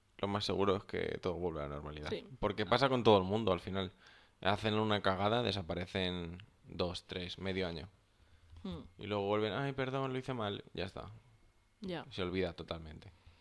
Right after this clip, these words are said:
Speaker 2: Sí, realmente. Y si tú quieres volver, al final,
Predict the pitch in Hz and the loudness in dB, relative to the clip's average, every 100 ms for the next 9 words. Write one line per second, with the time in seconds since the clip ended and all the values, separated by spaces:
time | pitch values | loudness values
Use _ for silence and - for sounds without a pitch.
0 | - _ _ _ _ _ _ _ _ - | -20 _ _ _ _ _ _ _ _ -12
1 | - 160 143 _ - 185 175 165 170 170 | -8 -8 -10 _ -14 -8 -4 -4 -4 -4
2 | 185 - 196 196 180 - - 170 170 175 | -4 -4 -4 -4 -4 -8 -6 -6 -6 -8
3 | 190 180 180 165 160 160 - - 160 156 | -4 -4 -4 -6 -4 -6 -8 -18 -14 -12
4 | 156 165 | -12 -14